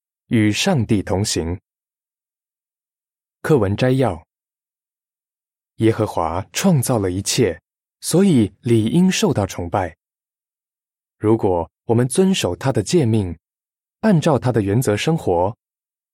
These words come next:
他就会接受我们的崇拜。本篇课文会谈谈我们崇拜活动的八个方面，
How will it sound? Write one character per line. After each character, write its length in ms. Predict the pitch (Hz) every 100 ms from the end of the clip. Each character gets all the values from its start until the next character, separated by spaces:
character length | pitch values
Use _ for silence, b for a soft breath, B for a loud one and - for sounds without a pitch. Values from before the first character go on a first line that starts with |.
| -
他 400 | - 95 90 90
就 140 | - 127
会 180 | 107
接 300 | 98 - 170
受 200 | 170 175
我 160 | 104 90
们 120 | 90
的 80 | 92
崇 240 | - 85
拜。 240 | 87 92 - _ _ _ _ _ _ _ _ _ _ _ _ _ _ _ _
本 160 | 156 151
篇 160 | 214
课 160 | 226 175
文 160 | 113
会 140 | 113 123
谈 200 | 107 117
谈 280 | 104 92 98 _ -
我 120 | 107
们 100 | 104
崇 220 | - 104
拜 160 | 135 113
活 180 | 104
动 160 | 104 143
的 200 | 110 101
八 280 | - 175 180
个 120 | 101
方 200 | - 110
面， 300 | 113 95